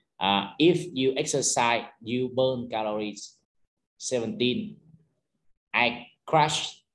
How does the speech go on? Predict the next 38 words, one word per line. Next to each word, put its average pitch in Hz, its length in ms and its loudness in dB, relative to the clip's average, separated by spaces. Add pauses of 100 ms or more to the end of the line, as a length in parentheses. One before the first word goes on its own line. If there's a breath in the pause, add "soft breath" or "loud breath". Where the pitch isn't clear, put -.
my 113 240 0 (160)
car 127 340 2
into 123 680 -4
a 104 240 0
tree 143 440 0
last 104 300 -6
weekend 110 800 -6 (180)
and 98 200 -2
now 98 420 -2 (380)
my 92 320 -4 (100)
father 104 360 2
doesn't 92 500 -2
talk 107 140 2 (180)
to 95 60 -4
me. 92 120 0 (680)
À, 78 200 -10 (540)
nói 90 100 -4
chung 120 280 -4 (240)
mấy 101 220 4
bài 117 200 4
này 104 220 2
câu 113 160 6
này 110 200 2
cũng 110 120 -4
là 131 80 -2
khó 113 520 4
đúng 110 100 -6
không 123 80 2
ạ? - 140 -4 (140)
Cái 90 180 -16
câu 113 140 2
bị 107 160 -6
động 104 300 0
mà. 90 80 -8 (1160)
Và 90 160 -4
nghĩa 123 340 0
của 123 180 -6
từ 95 160 0